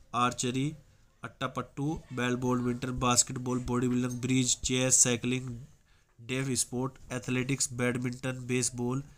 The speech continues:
ब्रिज, बॉक्सिंग, कैरम, क्रिकेट, पोलो साइकिल्स।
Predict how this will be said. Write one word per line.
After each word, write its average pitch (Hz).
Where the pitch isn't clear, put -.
ब्रिज, 127
बॉक्सिंग, 127
कैरम, 127
क्रिकेट, 135
पोलो 123
साइकिल्स। 135